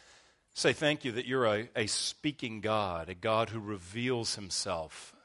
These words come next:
to his people. And we ask that you'd reveal yourself afresh to us today through the scripture. We ask your Holy Spirit to open our ears to hear your word, to open our eyes. Lord, shine light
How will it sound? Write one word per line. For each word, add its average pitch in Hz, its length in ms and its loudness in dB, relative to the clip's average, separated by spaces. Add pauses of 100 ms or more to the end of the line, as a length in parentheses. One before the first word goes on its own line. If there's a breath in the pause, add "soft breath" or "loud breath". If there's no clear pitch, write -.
(160 loud breath)
to 98 100 -12
his 95 180 -6
people. 101 540 -8
And 85 180 -10
we 113 140 0
ask 113 280 2
that - 180 -10
you'd 107 140 -8
reveal 107 360 -2
yourself 110 460 0
afresh 113 500 0
to 98 140 -4
us 90 160 -4
today 98 260 -2
through 101 180 -12
the 90 120 -12
scripture. - 580 -8 (640 soft breath)
We 101 80 -6
ask 104 420 -2 (380)
your 113 140 -6
Holy 117 240 0
Spirit 120 600 0
to 113 200 -6
open 131 400 2
our 113 260 2
ears 120 360 -2
to 107 120 -10
hear 113 220 -2
your 107 160 -4
word, 98 360 -2
to 110 80 -2
open 123 260 -4
our 123 200 0
eyes. 104 460 0
Lord, 107 160 -4
shine 139 500 -2
light 107 680 0